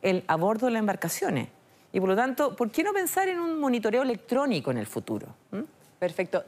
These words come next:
Speaker 2: Y ahora sí hablamos de costo, solo para tener una noción de cuánto puede costar esta maravilla tecnológica submarina.
Speaker 1: Sí, son cerca de nueve mil, eh, eh, millones de dólares, eh, nueve mil dólares, perdón,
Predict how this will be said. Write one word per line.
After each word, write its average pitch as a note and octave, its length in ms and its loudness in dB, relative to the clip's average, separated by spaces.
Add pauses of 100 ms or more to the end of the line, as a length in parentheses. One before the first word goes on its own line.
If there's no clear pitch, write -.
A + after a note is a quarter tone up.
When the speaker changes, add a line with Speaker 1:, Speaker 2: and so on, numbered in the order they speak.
Speaker 2:
Y C4+ 100 0
ahora C#4 160 2
sí C4+ 80 -6
hablamos B3+ 340 0
de G#3 100 -2
costo, C#3+ 520 -4
solo D#4 240 -4
para C#4+ 180 -2
tener A#3+ 280 -4
una A#3 180 0
noción F#3+ 560 2
de D#3+ 140 2
cuánto F3+ 300 0
puede E3+ 200 2
costar E3 320 -2
esta D#3+ 320 2
maravilla D#3 400 0
tecnológica D#3 560 0
submarina. D#3 600 0 (160)
Speaker 1:
Sí, E4+ 220 2
son E4 340 2
cerca E4+ 300 2
de D#4 60 2
nueve D4 200 2
mil, D#4+ 400 0
eh, F#3+ 720 0 (180)
eh, D#3+ 340 0
millones F#3 380 2
de G#3 80 4
dólares, A#3 540 2 (440)
eh, E3 320 4
nueve G3+ 140 4
mil A#3+ 120 2
dólares, D#3 300 2
perdón, F3+ 340 0